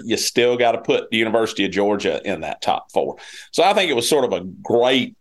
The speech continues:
uh, travesty, uh, that, that took place. Uh, the, uh, the other thing that I found that article interesting about, uh, you know, and I think,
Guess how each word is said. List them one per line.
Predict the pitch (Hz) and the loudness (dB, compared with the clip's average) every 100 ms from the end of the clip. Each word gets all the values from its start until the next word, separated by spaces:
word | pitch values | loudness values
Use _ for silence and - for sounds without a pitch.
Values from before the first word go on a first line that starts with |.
| - | -2
uh, | 104 82 82 | 0 2 0
travesty, | - 113 117 117 110 - 110 101 - _ _ - _ - | 0 2 2 2 -2 -2 -2 -2 -10 _ _ -20 _ 0
uh, | 104 101 95 95 110 | 2 4 2 0 0
that, | 98 87 92 | 0 -2 -2
that | 110 90 - | 0 0 0
took | 123 - | 0 0
place. | - 117 113 113 107 - - _ _ _ _ _ | -2 2 2 0 -4 -10 -12 _ _ _ _ _
Uh, | 120 107 104 98 - | 0 2 2 0 -4
the, | 131 110 - | -4 -2 2
uh, | 143 156 | 2 2
the | 127 123 | 0 0
other | 156 175 180 | 2 2 2
thing | - 135 120 117 | 0 0 0 0
that | 104 | 2
I | 104 101 | 2 0
found | 135 127 127 | 0 0 2
that | 113 - | 2 2
article | 117 117 113 110 104 92 82 | 2 2 0 -2 -2 -2 -4
interesting | - 120 120 113 - 95 87 | -2 -2 0 -2 -2 -2 0
about, | 85 87 85 85 - - _ _ _ _ _ | 0 0 2 0 -2 -8 _ _ _ _ _
uh, | - 98 95 - | 0 2 2 0
you | 120 | 0
know, | |
and | 113 | 2
I | 113 | 2
think, | 190 190 | 2 -2